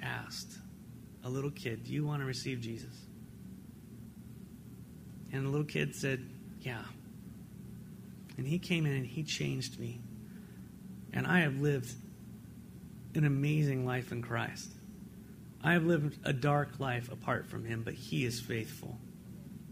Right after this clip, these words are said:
When I was out there in the world and I was doing all the things I wanted to do, and some of you, you know, younger kids, listen up.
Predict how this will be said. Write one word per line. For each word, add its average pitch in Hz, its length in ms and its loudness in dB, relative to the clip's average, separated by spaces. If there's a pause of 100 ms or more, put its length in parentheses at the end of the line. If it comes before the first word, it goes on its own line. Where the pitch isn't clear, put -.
(1700)
When 160 120 8
I 165 140 10
was 165 180 10
out 170 220 10
there 175 100 12
in 165 80 8
the 160 60 10
world 156 380 10
and 151 100 6
I 156 80 4
was 143 120 2
doing 160 220 8
all 156 140 6
the 143 100 2
things 151 320 4
I 147 80 4
wanted 147 380 2
to 147 80 2
do, 120 320 4 (600)
and 127 120 -2
some 165 180 4
of 175 80 10
you, 160 380 6 (120)
you 147 140 2
know, 143 80 4
younger 147 320 4
kids, 139 300 0
listen 151 280 4
up. 135 240 0